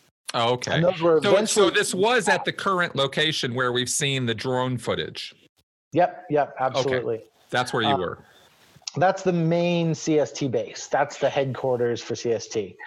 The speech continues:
Speaker 1: And how many
Speaker 2: Um,
Speaker 1: staff?
Speaker 2: Uh, at the time, there was fourteen, I think, when I got there. So fifteen, but then Bruce left and it was fourteen again. And then, <laughs> so fourteen to sixteen-ish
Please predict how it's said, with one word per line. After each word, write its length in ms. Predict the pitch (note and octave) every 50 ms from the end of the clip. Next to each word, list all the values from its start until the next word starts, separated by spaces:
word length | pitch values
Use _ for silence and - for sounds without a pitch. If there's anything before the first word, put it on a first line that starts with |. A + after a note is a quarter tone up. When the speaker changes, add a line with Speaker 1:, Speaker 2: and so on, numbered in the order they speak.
| - - - -
Speaker 1:
And 140 | B2+ B2+ C#3+
how 180 | D3 F3+ F#3
many 180 | F#3 G3 F#3+ F#3+
Speaker 2:
Um, 60 | D3+
Speaker 1:
staff? 500 | B2+ - D#3 C#3 A2+ F2+ - - - - - _ _ _ _ _ _ _ - - - _ - - - _ -
Speaker 2:
Uh, 300 | - F3 F3 F3+ F3+ F#3 F#3
at 80 | F3
the 80 | - F#3+
time, 500 | E3+ - - A#3 B3+ B3+ B3+ B3+ A#3+ G#3+
there 120 | G3+ G3+
was 180 | G3 F#3 - -
fourteen, 920 | - - - - - - G3 G#3+ G#3 - - - - - - G3 G3 G3 F#3+
I 60 | E3+
think, 140 | - F3 D#3
when 100 | E3 E3
I 60 | E3+
got 160 | F3 F3 E3
there. 160 | F3+ E3+ D#3+
So 300 | - - - D#3 C#3+ C3+
fifteen, 640 | B2+ - - G3+ G#3 G3+ G#3 - - - G3 F#3+ F3+
but 140 | E3 D#3 C3+
then 160 | C#3 C3+ B2+
Bruce 340 | A#2+ F3 G3+ G#3+ G3+ - -
left 200 | G3 G3 F#3+ G3 D#3
and 40 |
it 40 | C#3+
was 100 | C3 A#2+
fourteen 500 | - - F3+ F#3+ F#3 D#3 - F#3 F#3 F#3
again. 380 | F#3 F3 F3+ F3 F3 F3 F3 E3 E3 - - - - - - -
And 140 | C3+ C#3 C#3
then, 500 | - C#4+ - A#3+ - G#3 G3+ F#3 E3+ -
<laughs> 220 | - G3 F3 -
so 180 | - B3 A3+ G3
fourteen 460 | - - C4 C#4 C4+ - B3+ A#3+ A3
to 60 | G#3+
sixteen-ish 1300 | G#3 - A3+ G#3+ G#3+ - - G#3+ G#3 G3+ G3+ G3 F#3+ F#3+ F#3 F3 E3 D#3+ E3+ F3 F3 F3 E3+ - -